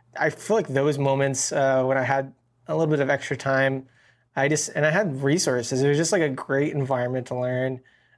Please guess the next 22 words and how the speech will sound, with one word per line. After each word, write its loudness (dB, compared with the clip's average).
Um, -2
and -2
I 2
just -2
learned 2
a 2
lot. 2
I 2
mean, 2
I, 4
I, -2
I 2
was 0
kind 2
of 0
just 0
having 2
fun 2
and, 0
you 0
know, 4
um, 0